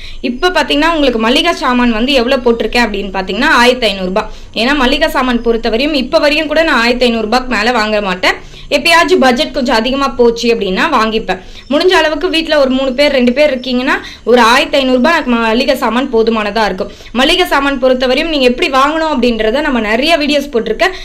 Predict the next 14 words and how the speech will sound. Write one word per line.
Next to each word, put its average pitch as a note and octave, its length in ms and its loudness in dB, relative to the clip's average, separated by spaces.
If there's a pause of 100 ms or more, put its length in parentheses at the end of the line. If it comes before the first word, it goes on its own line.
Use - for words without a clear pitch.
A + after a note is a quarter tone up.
(140)
மளிகை D4 300 2
சாமானை A#3 340 0
பொறுத்தவரையும் A3 520 -2
நீங்க C4+ 220 0
வந்து C4 220 2
அதை A#3+ 240 4
செக் A#3+ 220 -2
பண்ணிக்கலாம். G#3+ 360 -2
கிராசரி A3 400 2 (920)
ஒரு C4+ 220 0
ஐடியாவும் C4+ 480 4
மைண்ட் B3 220 0
செட்டும் B3+ 260 0
கிடைக்கும். F#3 320 0